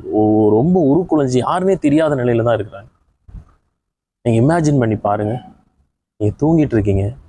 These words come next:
திடீர்னு வந்து என்னவோ வந்து மேல விழுகுது, நம்ம வீடே அப்படியே இடிஞ்சு நம்ம மேல விழுகுது.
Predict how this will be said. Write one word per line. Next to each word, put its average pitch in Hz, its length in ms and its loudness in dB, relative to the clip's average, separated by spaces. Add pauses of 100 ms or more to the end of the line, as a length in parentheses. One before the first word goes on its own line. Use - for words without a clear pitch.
(580)
திடீர்னு 170 560 0
வந்து 135 240 0 (100)
என்னவோ 117 300 2
வந்து 139 180 0
மேல 120 320 0
விழுகுது, 107 360 0
நம்ம 98 200 -6
வீடே 139 280 0
அப்படியே 135 260 0
இடிஞ்சு 127 200 -8
நம்ம 110 200 -6
மேல 113 300 -4
விழுகுது. 107 440 -10